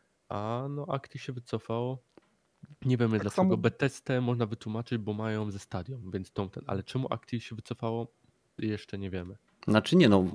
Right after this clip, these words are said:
Speaker 3: Activision, o-, było powiedziane, to był oficjalna, oficjalna, e, w-, odpowiedź, p-, e, GeForce Now, że było to związane z umowami,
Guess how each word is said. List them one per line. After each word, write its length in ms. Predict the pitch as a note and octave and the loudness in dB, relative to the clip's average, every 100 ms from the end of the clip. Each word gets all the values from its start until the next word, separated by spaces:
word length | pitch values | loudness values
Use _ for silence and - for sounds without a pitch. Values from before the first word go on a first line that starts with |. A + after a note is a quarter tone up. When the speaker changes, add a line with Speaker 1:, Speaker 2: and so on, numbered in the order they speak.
| - | 2
Speaker 3:
Activision, 720 | G#2+ - B2+ A2 G2+ A#2 C3 - | 2 6 6 8 8 8 6 2
o-, 100 | A#2 | 0
było 320 | A2+ F#3+ D#3+ | 6 8 8
powiedziane, 540 | A#2+ A2 G#2 A2+ A#2 | 6 4 8 8 8
to 100 | A2+ | 6
był 160 | G#2+ G#2+ | 4 4
oficjalna, 760 | A2+ G#2+ - A#2+ A#2+ A2+ G#2+ - F2 | 2 2 6 8 10 8 8 4 -2
oficjalna, 760 | G2 G#2 - G#2+ G#2+ G#2 G#2 - - - - | -4 -4 2 4 6 6 4 2 -10 -20 -8
e, 40 | - F#2+ F#2 F#2 F#2 F2+ F2 G2 | 2 6 6 8 6 4 0 -4
w-, 120 | E2+ | 0
odpowiedź, 560 | G#2 - A2+ A2 F#2+ - | 0 4 6 6 4 0
p-, 180 | - D#2+ G2+ F#2 | -6 -2 2 4
e, 40 | |
GeForce 440 | F2+ A2 G#2+ F#2 F#2 | 2 0 0 2 4
Now, 240 | F2+ G#2+ | 4 4
że 80 | G#2 | 4
było 180 | F#2+ G#2 | 2 4
to 140 | G#2+ | 2
związane 500 | G2 G2+ F#2+ G#2 G2+ | 2 2 4 4 2
z 100 | - | 0
umowami, 720 | G#2 G2 F#2 G2+ A2 A#2 A2+ | 0 4 6 8 8 8 6